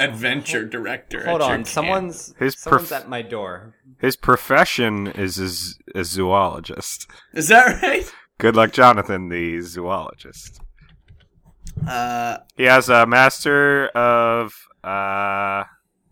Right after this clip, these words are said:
Speaker 3: Science in Hydrobiology and Fisheries Biology
Speaker 1: Ooh.
Speaker 3: and a P H D from Zoology.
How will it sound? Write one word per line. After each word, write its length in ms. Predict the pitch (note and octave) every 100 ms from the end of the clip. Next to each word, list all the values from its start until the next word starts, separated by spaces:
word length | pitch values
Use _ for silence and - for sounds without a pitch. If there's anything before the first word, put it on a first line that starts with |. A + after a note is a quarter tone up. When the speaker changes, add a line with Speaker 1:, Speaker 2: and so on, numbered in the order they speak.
| - _ -
Speaker 3:
Science 800 | - A#2+ A#2 A#2+ C3+ - - -
in 240 | A2+ A2 G#2+
Hydrobiology 1400 | G#2 - G#2+ G#2 B2 A#2+ A#2 A2+ A2+ A2+ A#2+ C3+ C3 G#2
and 140 | G#2+
Fisheries 480 | E3+ F#3 F2+ E2+ -
Biology 600 | F2+ F#2 F#2+ F#2+ G#2+ G2+ - -
Speaker 1:
Ooh. 120 | - -
Speaker 3:
and 100 | F#2+
a 80 | G2+
P 220 | - B2+
H 240 | A2+ -
D 180 | - A2
from 280 | F#2+ F#2+ F2+
Zoology. 800 | E2+ G2 F2 D#2 D2+ D#2 D#2+